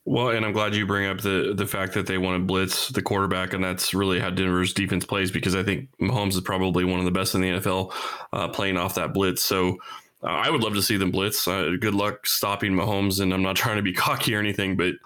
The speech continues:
uh, he's proven that he can, he can pick that up, and I think that they'd be in a good situation, though.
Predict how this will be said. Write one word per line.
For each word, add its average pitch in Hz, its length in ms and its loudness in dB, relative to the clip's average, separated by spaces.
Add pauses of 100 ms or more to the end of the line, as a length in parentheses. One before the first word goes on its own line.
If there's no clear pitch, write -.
(100)
uh, 87 120 -2
he's 104 240 0
proven 95 340 0
that 87 100 4
he 104 120 2
can, 92 320 0
he 107 260 2
can 92 160 0
pick 95 180 -2
that 90 140 0
up, 90 160 -2
and 90 100 -2
I 92 60 -2
think 92 200 -4
that 92 300 -2
they'd 98 200 0
be 90 120 2
in 85 60 2
a 87 60 0
good 95 180 -2
situation, 92 540 0
though. 90 220 0